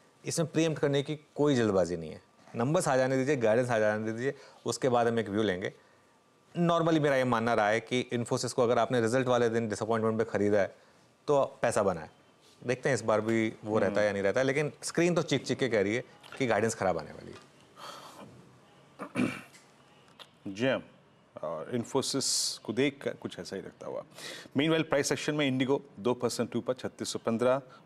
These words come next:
Speaker 2: Voltas, गर्मी का प्रकोप, इनके लिए वरदान,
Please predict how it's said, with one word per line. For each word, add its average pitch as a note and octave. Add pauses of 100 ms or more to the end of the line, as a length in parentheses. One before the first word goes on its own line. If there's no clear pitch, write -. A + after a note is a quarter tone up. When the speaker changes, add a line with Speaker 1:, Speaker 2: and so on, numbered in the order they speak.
Speaker 2:
Voltas, C3+ (300)
गर्मी B2
का B2+
प्रकोप, A2+ (300)
इनके F3
लिए C#3
वरदान, B2